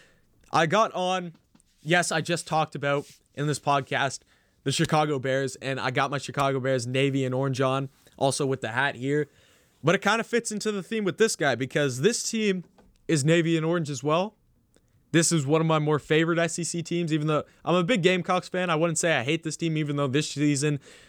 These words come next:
I'm really excited for this game because we kinda have a built-in rivalry now just with the circumstances of what's happened with coaching changes and everything. Of course, I'm talking about the Auburn Tigers, and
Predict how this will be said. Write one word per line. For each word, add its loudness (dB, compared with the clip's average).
I'm 0
really 6
excited 0
for -4
this -4
game 0
because -2
we -6
kinda 0
have 0
a 0
built-in -2
rivalry 0
now 0
just 0
with -2
the 2
circumstances 0
of -4
what's 0
happened -2
with -8
coaching -2
changes -2
and -2
everything. -2
Of 0
course, 2
I'm 0
talking 0
about -2
the -4
Auburn 0
Tigers, -4
and -2